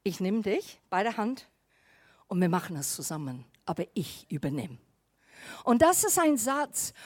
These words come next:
wo wir wirklich visuell vorstellen möchten, der Heilige Geist übernimmt, wenn wir es erlauben, aber wir sind dabei. Wir dürfen nicht chillen,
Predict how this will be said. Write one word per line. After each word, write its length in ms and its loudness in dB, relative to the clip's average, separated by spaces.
wo 200 6
wir 220 4
wirklich 460 2
visuell 420 0
vorstellen 520 2
möchten, 220 -6
der 220 -4
Heilige 360 0
Geist 440 2
übernimmt, 540 6
wenn 180 4
wir 120 6
es 120 -2
erlauben, 680 4
aber 280 4
wir 160 4
sind 280 0
dabei. 520 0
Wir 160 6
dürfen 340 4
nicht 220 2
chillen, 480 4